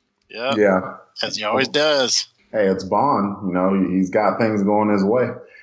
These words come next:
Speaker 2: Uh, I thought the, um, opening scene that was, uh, in, in M I six, it reminded me a lot of, um, Batman, the Batman set. That is,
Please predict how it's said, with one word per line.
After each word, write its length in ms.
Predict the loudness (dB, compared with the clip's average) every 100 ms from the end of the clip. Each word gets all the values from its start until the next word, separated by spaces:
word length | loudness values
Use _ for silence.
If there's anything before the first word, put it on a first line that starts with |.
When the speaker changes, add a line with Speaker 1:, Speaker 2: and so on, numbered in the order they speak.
| -6
Speaker 2:
Uh, 40 | 0
I 240 | 0 0
thought 320 | 0 0 -2 -2
the, 180 | 0
um, 320 | 2 2 0 -2
opening 380 | -2 0 0 -2
scene 520 | 0 0 0 -2 -6 -10
that 340 | -2 0 0 0
was, 240 | 0 0
uh, 420 | 2 2 2 -2 -2
in, 140 | -2
in 20 |
M 160 | 0 2
I 120 | 2
six, 440 | 0 0 0 -2 -4
it 100 | -2
reminded 520 | 0 0 0 2 0
me 120 | 2
a 80 | 0
lot 300 | 2 0 0
of, 180 | 0 0
um, 520 | 2 2 2 -2 -8 -16 _ -8
Batman, 760 | 0 0 0 -2 -2 -2 -6 -14 _ _
the 200 | 0 2
Batman 600 | 2 2 2 2 2 2 0
set. 500 | 0 0 0 -4 0
That 160 | 2
is, 280 | 2 0 -4